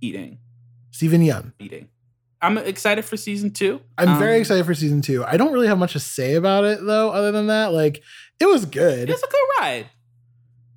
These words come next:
Speaker 2: I, I was, I was surprised by how intrigued I was by what is otherwise a storyline that I've seen a million other times.
Speaker 1: Right. I think it, it kinda, like,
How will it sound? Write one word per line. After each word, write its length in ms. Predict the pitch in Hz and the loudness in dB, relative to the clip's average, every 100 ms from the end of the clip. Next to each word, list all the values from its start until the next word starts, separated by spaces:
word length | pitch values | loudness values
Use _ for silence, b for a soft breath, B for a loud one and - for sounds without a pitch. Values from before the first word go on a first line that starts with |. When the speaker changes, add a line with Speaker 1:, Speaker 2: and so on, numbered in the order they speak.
| _ _ _ _ _ _ - | _ _ _ _ _ _ 4
Speaker 2:
I, 180 | 220 254 | 4 4
I 100 | - 262 | 2 2
was, 320 | 277 262 247 _ - | 2 -2 -6 _ 0
I 120 | 220 | 4
was 180 | 233 220 | 4 2
surprised 560 | 202 - 226 269 240 | -2 -2 0 0 0
by 360 | 196 185 180 175 | 0 2 0 -2
how 500 | - 175 180 180 156 180 | -4 0 2 2 0 -2
intrigued 1000 | 160 151 139 - - 160 160 143 127 117 _ - | 0 0 0 -4 -2 0 2 0 -2 -8 _ -8
I 140 | 123 | -4
was 580 | 123 120 113 113 113 - B B B B | -2 -2 -4 -4 -6 -10 B B B B
by 640 | 131 151 143 139 131 127 - _ _ _ | -4 0 0 0 -2 -4 -8 _ _ _
what 520 | 139 127 135 165 156 | -6 -2 2 0 0
is 220 | 151 131 123 _ | -2 -2 -6 _
otherwise 520 | 175 180 165 147 143 | 0 2 2 0 -2
a 60 | 131 | -4
storyline 560 | - 151 143 135 127 127 | -4 -2 0 0 -2 -4
that 100 | 120 | -4
I've 160 | 113 | -6
seen 160 | - 120 | -4 -4
a 40 | |
million 240 | 117 113 98 | -4 -6 -8
other 120 | 104 | -8
times. 280 | - - - | -6 -4 -4
Speaker 1:
Right. 280 | - - - | -6 -10 0
I 140 | 302 330 | 0 2
think 140 | 392 | -2
it, 240 | 277 240 262 | -4 -6 -6
it 60 | |
kinda, 260 | - 277 254 | -2 0 2
like, 260 | 233 - | 0 -2